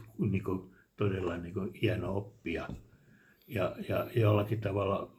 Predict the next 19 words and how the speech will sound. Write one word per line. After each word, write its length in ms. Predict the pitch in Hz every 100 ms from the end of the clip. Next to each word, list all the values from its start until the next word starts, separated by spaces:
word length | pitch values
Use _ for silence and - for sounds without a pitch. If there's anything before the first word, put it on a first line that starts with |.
| -
omaksua. 760 | - 120 107 104 - 110 107 - - - - _
Ja, 220 | - 104 -
ja 240 | 120 123 -
sehän 320 | - 117 131
oli 240 | 143 139
hyvin 260 | 156 156 147
noin, 240 | 151 156 151 - - - _ _ _ - - - - - - _ _ -
joskus 380 | 139 135 127
aika 260 | 160 147 170
raakaa. 840 | 165 190 101 - - - - - _ _ _ _ _ _ _ _ 127
Et 60 | 127 - - 311 -
kyllä 200 | - 170
me, 280 | 107 139 160 311 302
me 200 | 185 202
niinku 640 | 170 156 - 175 - - -
Tuve 320 | 175 165 165
Janssonin 560 | 170 156 - 170 156 147
kanssa 460 | 156 151 - -
ja 260 | 160 147 135